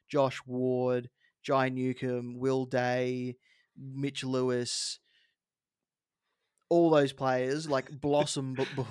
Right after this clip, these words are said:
Speaker 1: before
Speaker 2: Na-,
Speaker 1: our
Speaker 2: name one
Speaker 1: eyes.
Speaker 2: more. <laughs> Yeah,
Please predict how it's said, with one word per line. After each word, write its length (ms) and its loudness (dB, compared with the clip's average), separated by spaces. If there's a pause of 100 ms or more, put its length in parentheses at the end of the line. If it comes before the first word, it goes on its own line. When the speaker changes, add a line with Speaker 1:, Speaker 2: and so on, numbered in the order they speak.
(160)
Speaker 1:
before 300 0
Speaker 2:
Na-, 80 8
Speaker 1:
our 180 2
Speaker 2:
name 220 6
one 160 8
Speaker 1:
eyes. 60 -6
Speaker 2:
more. 220 -4 (120)
<laughs> 0 - (2750)
Yeah, 100 -14